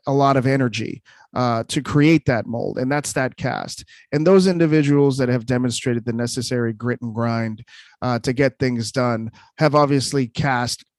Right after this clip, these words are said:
grit into their character.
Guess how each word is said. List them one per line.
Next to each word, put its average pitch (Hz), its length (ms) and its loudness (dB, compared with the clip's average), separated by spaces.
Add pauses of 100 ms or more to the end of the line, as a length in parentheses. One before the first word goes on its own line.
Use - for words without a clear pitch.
(280)
grit 127 420 2 (360)
into 147 320 0
their 123 180 0
character. 113 640 -6